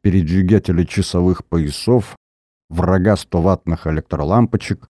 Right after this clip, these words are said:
борца со сталинизмом и повышателя пенсионного возраста?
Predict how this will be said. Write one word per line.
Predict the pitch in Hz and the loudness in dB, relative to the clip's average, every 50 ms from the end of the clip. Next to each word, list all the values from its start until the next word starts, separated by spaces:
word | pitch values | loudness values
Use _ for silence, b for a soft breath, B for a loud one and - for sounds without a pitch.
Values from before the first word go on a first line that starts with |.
| _ _ _ - | _ _ _ -6
борца | 73 80 95 113 104 - - 165 151 | -2 -2 0 -2 -2 0 2 2 4
со | - 143 | 4 2
сталинизмом | - - - 127 120 113 110 113 127 147 143 131 135 135 131 120 101 - - _ _ _ _ - | 0 2 4 4 6 6 6 8 8 6 6 6 6 6 6 4 2 0 -6 _ _ _ _ -6
и | 92 | -4
повышателя | 90 - 98 85 92 92 - - 101 87 101 92 92 | -2 -2 0 0 0 0 0 0 0 2 2 2 0
пенсионного | 92 - 101 95 - - 113 113 117 117 117 123 123 131 135 | 2 0 -2 -2 0 0 2 2 4 4 4 4 4 4 4
возраста? | 143 175 196 165 120 85 87 - - - - - | 4 4 4 4 2 0 -2 -4 -8 -12 -16 -16